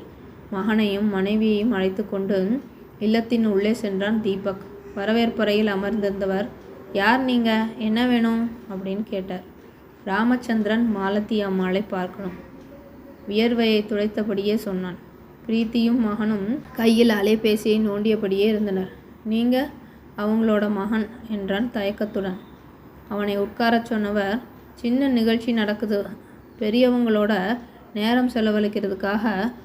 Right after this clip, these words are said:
ஒரு அலுவலகத்திலிருந்து வந்திருக்காங்க, கொஞ்சம் காத்திருங்க" அப்படின்னு சொல்லிட்டு உள்ள போறார். சிறிது நேரத்துல மகிழ்ச்சியுடன் அங்கு வந்தார் தீபக்கின் பெற்றோர். வெறுப்பு, கோபம் ரெண்டும் சேர்ந்து அவர்களை வெறித்தவன்,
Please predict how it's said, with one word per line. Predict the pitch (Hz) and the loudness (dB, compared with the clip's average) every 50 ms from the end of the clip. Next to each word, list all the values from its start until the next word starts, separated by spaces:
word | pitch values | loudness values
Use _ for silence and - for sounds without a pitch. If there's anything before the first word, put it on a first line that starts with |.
| - - - - - | -20 -20 -18 -8 -4
ஒரு | 208 208 208 202 196 196 190 190 185 190 190 185 - - - - - - - - | -2 0 2 2 2 2 2 0 0 -2 -4 -8 -12 -16 -20 -20 -20 -20 -16 -8
அலுவலகத்திலிருந்து | - 196 208 226 240 240 233 226 214 220 214 208 202 202 208 214 220 226 | -4 -2 2 4 4 4 4 2 0 -2 0 0 0 0 2 0 0 0
வந்திருக்காங்க, | 220 208 202 202 208 202 190 - 190 185 175 185 180 175 175 220 247 - - - - - - - - | 0 -2 -2 -2 -2 -2 -2 -2 -4 -2 -2 -2 -2 -2 -2 -4 -4 -6 -12 -18 -20 -20 -16 -8 -4
கொஞ்சம் | 233 220 226 226 240 240 240 | -2 0 0 2 0 0 2
காத்திருங்க" | 226 208 214 208 - 226 214 208 202 202 196 190 185 | 2 2 2 2 0 -2 -2 0 0 0 0 0 -2
அப்படின்னு | 185 190 226 196 214 | -2 -2 -2 -2 -2
சொல்லிட்டு | 214 - 214 190 190 185 190 240 | -2 -2 0 0 0 0 2 2
உள்ள | 233 220 214 208 | 2 2 2 0
போறார். | 202 202 202 196 190 190 180 - - - - - - - - - - - - - - | 0 0 -2 -2 -2 -2 -4 -6 -8 -18 -20 -20 -20 -20 -20 -20 -20 -20 -20 -20 -14
சிறிது | - - 262 269 269 269 254 254 | -4 -2 2 2 4 4 4 4
நேரத்துல | 254 254 247 240 - 262 247 214 208 214 247 | 4 4 2 2 2 2 4 4 4 4 4
மகிழ்ச்சியுடன் | 240 214 214 233 247 240 240 262 247 240 240 247 | 4 4 4 4 4 2 4 2 4 4 4 4
அங்கு | 240 226 220 214 | 2 2 2 2
வந்தார் | 202 202 196 202 208 214 214 208 202 202 202 208 254 262 233 | 2 2 0 0 0 0 2 2 0 0 -2 -2 -4 -4 -6
தீபக்கின் | 208 214 214 220 - 220 202 - - 202 233 | -2 -2 -2 0 0 -2 -4 -2 -2 -4 -4
பெற்றோர். | - 214 190 190 - 202 196 190 - - - - - - - - - - - | -2 -4 -4 -4 -2 -4 -4 -4 -4 -10 -18 -20 -20 -20 -20 -20 -16 -8 -2
வெறுப்பு, | 208 214 214 233 226 233 220 214 220 220 - | 2 4 4 4 4 4 2 2 2 2 2
கோபம் | 220 214 220 220 214 214 214 | 0 2 2 2 2 2 4
ரெண்டும் | 208 202 202 214 233 240 | 2 2 2 2 2 2
சேர்ந்து | 240 233 226 214 208 208 214 220 | 2 2 2 0 2 2 2 2
அவர்களை | 214 202 202 196 202 220 214 202 180 190 226 247 240 | 4 4 2 2 2 2 2 4 4 4 4 2 2
வெறித்தவன், | 185 180 196 220 220 - - 226 214 208 196 185 202 247 | 0 0 0 0 -2 0 -2 -2 0 0 -2 -2 -2 -4